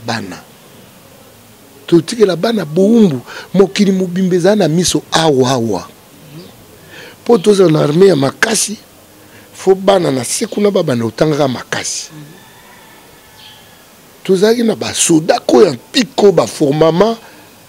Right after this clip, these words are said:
na ba université ya makasi ya bosoda na monde. On assiste mpona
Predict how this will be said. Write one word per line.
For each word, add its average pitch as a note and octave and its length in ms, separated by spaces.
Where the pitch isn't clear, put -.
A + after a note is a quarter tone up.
na C#3+ 120
ba C3+ 500
université C#3+ 580
ya E3+ 80
makasi C3+ 540
ya C3+ 60
bosoda D#3+ 520
na D#3+ 100
monde. B2 380
On C3+ 220
assiste F3+ 800
mpona C3 400